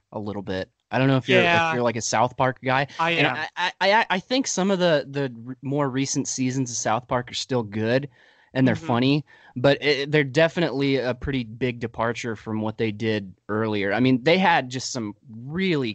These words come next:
Speaker 1: crazy, wacky, out there storylines in some of their older episodes,
Speaker 2: Oh,
Speaker 1: whereas
Speaker 2: yeah.
Speaker 1: now you, you watch an episode of South Park and the plot is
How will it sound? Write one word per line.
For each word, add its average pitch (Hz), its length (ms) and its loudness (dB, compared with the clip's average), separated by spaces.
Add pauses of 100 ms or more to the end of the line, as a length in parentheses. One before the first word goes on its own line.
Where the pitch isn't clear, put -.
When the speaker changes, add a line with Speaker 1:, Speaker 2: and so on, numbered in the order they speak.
Speaker 1:
crazy, 123 880 -2 (140)
wacky, 113 560 -2
out 110 260 -4
there 107 380 -4 (440)
storylines 113 760 -4
in 117 60 -4
some 117 200 -2
of 113 60 0
their 110 140 0
older 110 320 -2
episodes, 110 600 -2
Speaker 2:
Oh, - 60 -10
Speaker 1:
whereas 120 280 4
Speaker 2:
yeah. 107 120 -4
Speaker 1:
now 127 520 2 (300)
you, 123 220 -4
you 127 160 -2
watch 120 320 2
an 127 80 -2
episode 117 400 -2
of 110 60 -6
South 110 340 0
Park 104 260 -2
and 113 120 -2
the 107 40 -4
plot 120 480 0
is 107 280 -6